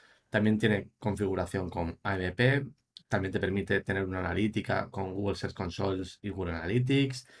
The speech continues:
Si te, usas un plugin, extensiones, B B Press o BuddyPress también tiene, eh, extensiones. Incluso aquí también tenemos, vemos con WooCommerce,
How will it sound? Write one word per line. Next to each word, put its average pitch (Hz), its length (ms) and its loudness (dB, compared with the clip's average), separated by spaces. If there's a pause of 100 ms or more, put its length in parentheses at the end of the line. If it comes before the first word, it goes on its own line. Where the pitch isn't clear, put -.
(240)
Si - 140 2
te, 131 180 6
usas 123 260 6
un 110 100 2
plugin, 113 280 6
extensiones, 107 920 -2
B 104 120 -2
B 98 120 -2
Press 110 400 2
o 98 100 -2
BuddyPress 92 480 0
también 92 280 -2
tiene, 92 360 -2 (300)
eh, 82 560 -4 (300)
extensiones. 113 640 2
Incluso 98 280 -2
aquí 92 140 -4
también 90 220 -4
tenemos, 87 260 -4
vemos 92 300 -2
con 87 200 -4
WooCommerce, 127 580 4